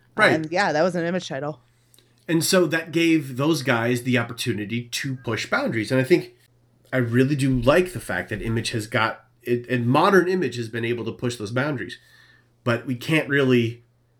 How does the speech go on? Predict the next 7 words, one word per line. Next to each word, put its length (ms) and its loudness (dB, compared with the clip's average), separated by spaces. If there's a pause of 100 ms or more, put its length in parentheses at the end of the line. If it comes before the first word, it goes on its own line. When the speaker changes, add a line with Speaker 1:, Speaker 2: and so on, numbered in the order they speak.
(800)
Speaker 1:
change 720 0 (120)
or, 400 -4 (580)
how 60 -10
do 60 -10
I 20 -20
put 80 -14
this? 220 -14